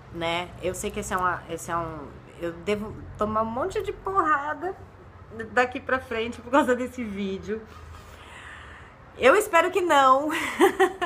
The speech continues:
É, mas assim, gente, sério, vamos se amar mais, sabe? Olha pra sua dor e põe amor ali,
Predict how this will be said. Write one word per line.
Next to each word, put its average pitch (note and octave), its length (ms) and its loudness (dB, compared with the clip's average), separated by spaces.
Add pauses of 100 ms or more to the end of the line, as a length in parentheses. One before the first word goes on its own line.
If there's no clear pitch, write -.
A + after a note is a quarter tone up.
(1300)
É, G#3+ 540 2 (1300)
mas B3+ 180 0
assim, D4+ 320 -6
gente, A#3 400 -4
sério, A#3+ 560 0 (1400)
vamos D4+ 320 0
se - 120 -8
amar B3+ 220 -2
mais, G#3 760 -4 (800)
sabe? G#3+ 640 0 (880)
Olha F#4 260 4
pra E4 160 -2
sua C4 260 0
dor G3+ 580 -2 (480)
e - 60 -12
põe F#4 300 -4
amor C4+ 440 0
ali, G#3 460 -6